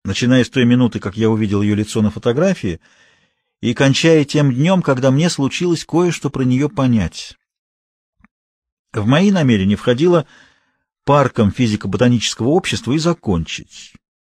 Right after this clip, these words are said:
ничего не рассказывая о событии, создавшем в моём сознании странную пустоту,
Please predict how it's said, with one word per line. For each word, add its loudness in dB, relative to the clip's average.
ничего 2
не 6
рассказывая 2
о -2
событии, 0
создавшем 0
в 0
моём 0
сознании 0
странную 2
пустоту, -4